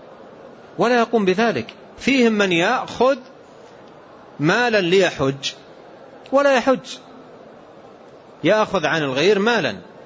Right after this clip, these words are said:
بل يأخذ من أكثر من شخص، يأخذ من أكثر من شخص، عشرة أو أكثر، يأخذ منهم مالا ليحج حج نيابة عنه أو عن غيره،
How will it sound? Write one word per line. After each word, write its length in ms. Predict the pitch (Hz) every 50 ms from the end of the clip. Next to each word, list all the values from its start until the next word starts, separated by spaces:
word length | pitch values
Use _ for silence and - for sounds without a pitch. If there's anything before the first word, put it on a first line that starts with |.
| - - - -
بل 220 | - 135 180 214 220
يأخذ 380 | 226 262 269 240 - - 208
من 160 | 185 202 208 254
أكثر 340 | 277 277 - - 254 240
من 140 | 208 185 170
شخص، 420 | 151 - 202 165 - - - - - - - - - - - - - - - - - - - - - - - - - - - -
يأخذ 420 | 127 156 220 233 220 - - 185 151
من 180 | 156 165 170
أكثر 300 | 220 240 233 233 - 214
من 120 | 190 160 147
شخص، 340 | - 202 180 131 123 -
عشرة 420 | 101 107 127 202 202 - 233 226 196
أو 280 | 160 147 139 135 127
أكثر، 400 | - 214 233 226 - 254 254 240
يأخذ 340 | 180 165 214 247 240 - 202
منهم 320 | 175 180 190 180 160 143 143
مالا 260 | 156 196 233 240 240
ليحج 580 | 220 214 233 233 233 247 269 233 160 139 156 165 196 226 - - - - - - - - -
حج 340 | - - - 196 170 - 190
نيابة 600 | 196 202 226 220 202 175 190 233 254 247 196 - - -
عنه 260 | 175 196 226 233 190 - - - - - - - -
أو 80 | - 135
عن 180 | 139 156 160 165
غيره، 300 | 196 247 254 214 127